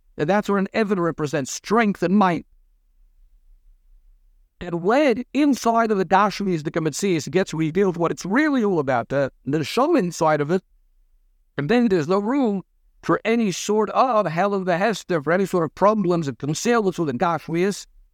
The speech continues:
None of that takes up any space, and therefore, automatically, the wild beasts can't hurt, hurt Yaakov. And since the place of the Nefesh Elikis is primarily in the Moed and Shemeroish, and the brain inside the head, and from there it spreads out to all the Evorim,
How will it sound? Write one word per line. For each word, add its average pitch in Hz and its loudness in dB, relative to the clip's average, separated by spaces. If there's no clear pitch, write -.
None 190 2
of 170 -2
that 196 2
takes 196 -2
up 175 -4
any 185 2
space, 156 -4
and 160 -4
therefore, 220 0
automatically, 214 2
the 175 0
wild 180 0
beasts 175 -6
can't 185 -2
hurt, 147 -2
hurt 135 -2
Yaakov. 113 -2
And 135 -2
since 240 2
the 175 -2
place 160 0
of 156 0
the 165 0
Nefesh 160 -2
Elikis 156 -2
is 143 -4
primarily 160 -2
in 160 0
the 160 0
Moed 160 -2
and 160 -4
Shemeroish, 160 0
and 160 -4
the 160 -2
brain 165 0
inside 160 0
the 151 0
head, 156 -2
and 151 -6
from 160 -4
there 156 0
it 151 -4
spreads 160 -2
out 160 0
to 160 -2
all 160 -2
the 156 0
Evorim, 165 0